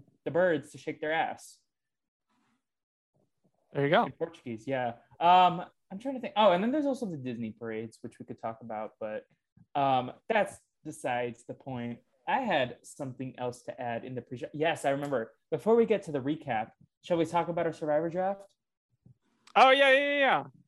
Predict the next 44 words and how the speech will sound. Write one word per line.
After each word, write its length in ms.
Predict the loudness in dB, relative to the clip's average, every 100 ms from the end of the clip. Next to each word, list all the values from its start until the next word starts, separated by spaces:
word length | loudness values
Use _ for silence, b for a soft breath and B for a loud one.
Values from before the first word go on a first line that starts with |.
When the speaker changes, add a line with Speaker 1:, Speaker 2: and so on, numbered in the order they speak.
| _ _ _ _ _ -2
Speaker 1:
Navi. 220 | 4 8
Speaker 2:
We 80 | 10
gotta 220 | 10 10
do 160 | 10 8
it. 120 | 8
We 120 | 8
gotta 180 | 8 6
do 140 | 6
a 80 | 4
better 260 | 4 2 2
job 320 | 0 0 2
of 140 | 0
writing 400 | -2 0 0 -4
this 140 | -10 -10
down 300 | -4 -2 -2
next 220 | -4 -2
time, 260 | 0 0 -2
so 120 | -6
we 100 | -2
don't 220 | 0 2
have 180 | 2 0
to 100 | -2
go 100 | -2
back 260 | 2 2 2
and 100 | -4
re-listen 540 | -8 -6 -6 -6 -8 -8
to 60 | -4
the 120 | 0
Speaker 1:
I 100 | 2
listened 280 | 4 2 0
to, 40 |
Speaker 2:
episode. 120 | 0 2
Speaker 1:
what, 240 | 4 2
like, 160 | 0 -4 _
ten 200 | -8 -6
minutes 260 | -4 -6
of 80 | -6
a 60 | -6
podcast? 480 | -2 -4 -4 -6 -6
It's 100 | -12
fine. 160 | -20 -18 -2
Speaker 2:
That's 220 | -2 0
fair. 260 | -2 -2 -4 _ _ _
Speaker 1:
Uh, 20 | _